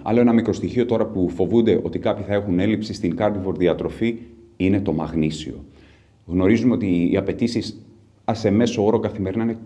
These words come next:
κοντά στα τετρακόσια μιλιγκράμμ μαγνησίου. Φυσικά, πάρα πολλοί θα πούν ότι μόνο τα φυτικής προέλευσης είναι πλούσια σε μαγνήσιο, και όμως αυτό είναι ένα μεγάλο λάθος. Και τα ζωικής προέλευσης, έστω και σε μικρότερες μερίδες, περιέχουν αρκετό μαγνήσιο.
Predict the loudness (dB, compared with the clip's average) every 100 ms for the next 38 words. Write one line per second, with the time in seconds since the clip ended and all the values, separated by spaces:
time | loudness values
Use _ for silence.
0 | -8 -2 -2 -2 -2 -4 -4 -4 -6 -4
1 | -2 0 0 2 2 0 0 -2 0 -2
2 | 0 2 4 2 -2 -14 -20 -20 -6 -4
3 | -2 0 2 2 0 -2 0 2 2 2
4 | 0 -2 0 2 2 4 2 -2 -6 -6
5 | -4 -6 -4 0 2 2 0 -4 0 0
6 | 2 2 2 -4 -4 -2 -2 -2 -4 -4
7 | -4 -2 -2 0 0 0 -2 -2 -4 -8
8 | -16 -20 -20 2 4 4 2 0 0 -6
9 | -2 0 0 0 -4 -2 -2 0 0 0
10 | 0 2 2 0 -2 -2 -2 -2 -4 -8
11 | -16 0 4 6 6 4 4 0 0 -4
12 | -4 -2 -2 0 -2 -2 -4